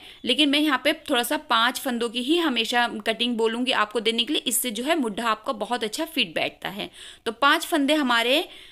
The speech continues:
घट चुके हैं। अब हम अपनी रो की फर्स्ट डि-, जो अपना डिज़ाइन की फर्स्ट रो बिनेंगे, पूरी सिलाई को हम सीधा बिनेंगे, यहाँ तक कंप्लीट कर लेते हैं। तो यहाँ पे देखिए, मैंने अपनी जो, अ, रो है, वो कंप्लीट कर ली है और डिज़ाइन की भी फर्स्ट रो कंप्लीट कर ली है, सीधी सीधी बिनी है। रॉन्ग साइड से हम उल्टी तरफ आ गए हैं,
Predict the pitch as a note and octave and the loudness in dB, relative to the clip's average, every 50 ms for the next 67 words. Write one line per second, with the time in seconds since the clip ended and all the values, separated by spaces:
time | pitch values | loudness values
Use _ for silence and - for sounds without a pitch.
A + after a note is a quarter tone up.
0 | - _ - F#3+ - C#4+ C#4 C4+ - D4 - C#4 C#4 D4+ D#4+ E4+ - - A#3 A3+ | -16 _ -10 -4 -2 -2 0 0 0 0 0 0 2 2 2 0 2 0 0 0
1 | A3+ C4 B3 A#3+ A3+ A#3 A3+ - B3 B3 A3+ A3 A3 A3+ G#3+ - B3+ B3 - C4 | 2 0 0 0 0 -4 -4 -2 -2 -2 2 4 2 2 2 0 -6 -4 -2 -2
2 | C4 C4 - - A#3+ A3 B3 A#3+ G3+ F3+ G3 A3+ - A#3 A3+ - - A#3 A#3 A#3 | -2 -2 -2 -6 -6 -6 -6 -6 -4 -2 0 0 2 2 0 0 -2 0 2 2
3 | A#3 A3+ A3+ G#3+ A3+ A3 G3 A3 G#3+ A3+ G#3+ A#3 B3+ - - B3 B3 - - B3 | 2 2 2 0 0 0 0 0 0 0 -2 -6 -6 -4 -2 -2 -2 -2 -2 -2
4 | A3 A#3+ A#3+ A#3 A#3+ A#3+ A#3+ C#4 E4+ - - A#3+ A3+ A3+ A3 - A3 G#3 G#3 G3+ | -2 0 0 0 0 0 0 0 -2 -2 -4 -6 -4 -4 -4 -2 -2 -2 -2 -2
5 | - A#3+ B3+ C4+ - B3 A3+ A3+ A#3+ A3+ G#3 A3 G#3+ G#3+ A3+ B3+ C4+ B3+ G#3+ G3 | -2 -2 -4 -2 -2 -4 -4 -4 -4 -4 -2 -2 -2 -2 -2 -2 -2 -2 -4 -4
6 | E3 - - - C#3 - - _ _ - - - _ - B3+ B3+ B3 C4+ D4+ C#4+ | -8 -8 -8 -10 -14 -14 -14 _ _ -20 -20 -14 _ -2 -2 -2 0 0 0 0
7 | - C4 A#3+ G#3+ A3+ G#3 - - G3+ G#3+ A3+ C4+ F4+ G4 - _ _ _ _ _ | 2 0 0 0 -2 -4 -4 -4 -6 -4 -4 -4 -4 -4 -8 _ _ _ _ _
8 | _ _ _ _ _ _ _ _ _ _ _ _ _ - - - - - - - | _ _ _ _ _ _ _ _ _ _ _ _ _ -20 -20 -20 -20 -20 -20 -20
9 | - - - - C#4+ D4+ D4 E4 D4+ D#4 D4+ D#4 D#4 D4 C#4+ D4 C4+ C#4+ C#4 C#4+ | -20 -6 0 2 4 4 4 4 2 2 4 4 4 4 4 4 2 2 0 2
10 | - C#4 D4 C4+ A#3+ D4 D4 B3+ A#3 A#3 A3+ A3 A3 A3+ A3+ A3+ A3+ A3+ A3+ B3 | 2 2 4 4 4 2 0 2 0 -2 0 0 2 2 4 4 4 6 8 8
11 | B3+ B3+ C4 C#4 C4+ C#4 C4+ B3+ B3 A#3+ A3+ C4 C#4+ C#4+ - - B3 A3+ A#3 A#3 | 8 8 6 4 0 0 0 -2 -2 -2 0 0 0 0 0 0 -2 -2 0 -2
12 | A#3 C4 D#4+ F4+ C4 A3+ G#3 G#3+ G3 G#3+ G#3 G#3+ G#3+ G#3 B3 A3+ B3+ C4 - A#3 | 0 0 2 0 0 -2 -4 -4 -2 -2 -2 -2 -2 -4 -8 -8 -8 -6 -4 -4
13 | G#3+ G#3 - A#3 G#3+ - G#3+ G#3 - G#3+ G#3+ - - - G#3 G3+ G#3 A3 C4 C#4 | -4 -4 -6 -6 -6 -6 -6 -6 -6 -8 -10 -8 -4 -4 -4 -2 -2 -4 -4 -4
14 | - A#3+ G3+ G3+ A3 G#3 A3+ G#3 F#3+ A3+ G#3 F#3+ G#3 G3+ G3+ G3 G#3 A3+ B3+ D4+ | -4 -4 -6 -4 -6 -6 -6 -6 -6 -4 -4 -4 -4 -4 -4 -4 -2 -2 0 0
15 | C4+ G#3+ G#3 A3+ A#3 - B3+ B3+ B3 - C4+ C4+ - A#3 B3 A3 - A#3 G#3+ - | 2 0 0 0 -2 -4 -6 -6 -4 -4 -6 -6 -4 -6 -6 -6 -6 -8 -6 -4
16 | A3 A3+ - G#3+ G3 F#3+ F#3 F#3+ G3 G#3 A#3 C#4 F4+ | -4 -2 -2 -2 -2 -2 -2 -4 -4 0 0 0 0